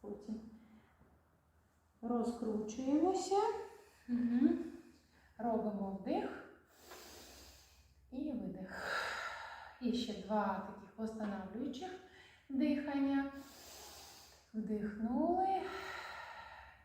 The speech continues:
і видихнули. І ще один. Вдихнули і видихнули. Піднімаємо долоні. Намасте. З видихом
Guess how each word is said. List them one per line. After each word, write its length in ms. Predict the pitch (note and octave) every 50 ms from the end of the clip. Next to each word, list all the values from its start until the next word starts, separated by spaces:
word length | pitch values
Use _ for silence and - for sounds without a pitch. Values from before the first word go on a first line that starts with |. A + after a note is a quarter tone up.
| - -
і 300 | B3 B3 A#3+ A#3+ G#3+ G3+
видихнули. 460 | G3+ - - - F3+ - G#3+ G#3 G#3 - -
І 160 | B3 B3 G#3+
ще 280 | A#3+ - - A3 G#3 G3
один. 520 | G3+ G#3 G#3 G#3+ D4 F4 G4 F#4+ G4 - - - - - - - - - - - - - - - - - - - - - - - - - - - _ -
Вдихнули 1040 | A3+ A3 G3+ G#3 G#3+ A3+ G#3+ G#3+ A3 G#3+ A3 A3 A3 G#3+ A3 A3 B3+ E4+ F#4+ G#4 - - - - - - - A#3+
і 500 | B3 B3+ C#4+ D4 D4+ D#4 D#4 D#4+ E4 E4+ E4 E4 - - - - - - - - - - - - - - - - A#3 G#3+ G#3 G3+ G3+
видихнули. 680 | G#3 G#3+ G#3+ G3+ - F#3 F3+ - - G3+ G3 F#3+ - -
Піднімаємо 680 | B3 A#3+ - A#3+ A#3+ A3 G#3+ G3+ G#3 G3 F#3+ F#3+ - - - G3
долоні. 640 | G#3 G3+ G3 F#3+ G3 F#3+ A3 C4+ E4+ - - G5 - - - - - - - - - - - - -
Намасте. 920 | A3 A3 G#3+ G3+ G3 G3+ G3+ G3+ - - G#3 G#3+ A#3+ C#4+ E4+ - - - - - - - - - - -
З 100 | G#3+ -
видихом 640 | A3 A3+ A#3+ A3 A#3+ G#3+ G3 F#3+ - - F#3+ F#3+ -